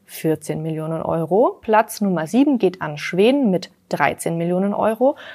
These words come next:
Und zuletzt gibt es noch die Spanier mit circa acht Millionen Euro. Diese Zahlen habe ich mir natürlich nicht selbst ausgerechnet.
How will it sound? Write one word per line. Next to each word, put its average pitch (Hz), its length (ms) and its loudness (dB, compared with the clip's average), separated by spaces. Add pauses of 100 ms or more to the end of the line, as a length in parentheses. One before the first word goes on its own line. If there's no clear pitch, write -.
Und 320 240 4
zuletzt 220 360 0
gibt 185 140 -2
es 170 80 -8
noch 170 140 -6
die 160 140 -6
Spanier 190 560 2
mit 208 160 -2
circa 202 380 -8 (200)
acht - 320 -6
Millionen - 380 -6
Euro. 170 480 0 (540)
Diese 208 200 0
Zahlen 220 280 2
habe 214 100 4
ich 208 80 -2
mir 208 80 0
natürlich 202 300 -2
nicht 180 180 -6
selbst 202 400 0
ausgerechnet. 233 1000 2